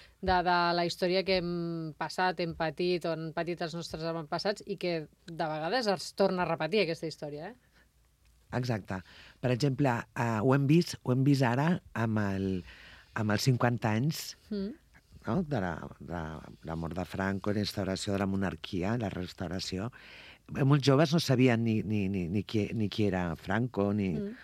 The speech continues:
Speaker 2: Sí, és que és, és
Speaker 1: Sí, sí,
Speaker 2: increïble,
Speaker 1: sí.
Speaker 2: perquè, i és un tema que, que ho reconeixen a nivell,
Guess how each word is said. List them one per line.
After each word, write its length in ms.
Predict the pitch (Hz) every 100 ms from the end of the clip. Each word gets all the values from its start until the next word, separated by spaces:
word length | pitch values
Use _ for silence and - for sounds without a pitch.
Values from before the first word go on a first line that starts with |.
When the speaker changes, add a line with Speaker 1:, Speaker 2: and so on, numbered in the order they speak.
| -
Speaker 2:
Sí, 320 | - - 113 -
és 180 | 95 -
que 140 | 113
és, 260 | 101 - -
és 80 | 98
Speaker 1:
Sí, 80 | 120
sí, 60 | 165
Speaker 2:
increïble, 500 | 104 101 135 143 104
Speaker 1:
sí. 80 | 82
Speaker 2:
perquè, 360 | - - 101 - - - - _ _
i 140 | 127 127
és 120 | 123
un 80 | 135
tema 480 | 131 120 151 170 110 _ -
que, 140 | 104 95 85 73
que 120 | - 92
ho 100 | 87
reconeixen 920 | 98 - 98 98 - 113 110 113 87
a 80 | -
nivell, 460 | 95 95 92 92